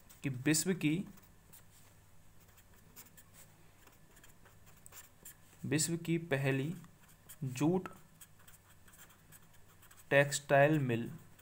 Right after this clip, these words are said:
ये कहाँ पर स्थापित हुई थी? तो विश्व की पहली जूट टेक्सटाइल मिल ये स्थापित हुई थी डूनेंडी। ये डूनेंडी कहाँ पर है? स्कॉटलैंड में। डूनेंडी, स्कॉटलैंड में विश्व की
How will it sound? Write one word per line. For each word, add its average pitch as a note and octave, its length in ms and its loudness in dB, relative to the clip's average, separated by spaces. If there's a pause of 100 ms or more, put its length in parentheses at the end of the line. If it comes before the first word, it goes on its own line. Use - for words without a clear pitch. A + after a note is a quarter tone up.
(120)
ये D#3+ 180 2
कहाँ C#3 260 0
पर B2+ 160 -2
स्थापित B2+ 440 -6
हुई A#2 120 -8
थी? - 140 -12 (680)
तो C3 60 -8
विश्व D#3 260 -2
की G3+ 180 -6
पहली E3+ 420 0
जूट D#3+ 400 -2
टेक्सटाइल D#3 540 0
मिल C#3 260 -4 (180)
ये D#3 240 2
स्थापित C#3+ 480 -4
हुई C3 140 -4
थी D#3 400 -6
डूनेंडी। D3 640 2 (1000)
ये C3+ 80 -4
डूनेंडी D#3 460 2
कहाँ D3+ 200 -2
पर D#3 140 -2
है? - 260 -8 (100)
स्कॉटलैंड C#3 640 0
में। A#2 140 -10 (2250)
डूनेंडी, E3 260 0 (120)
स्कॉटलैंड D#3 680 0
में D3+ 140 -4
विश्व - 340 -6
की - 260 -8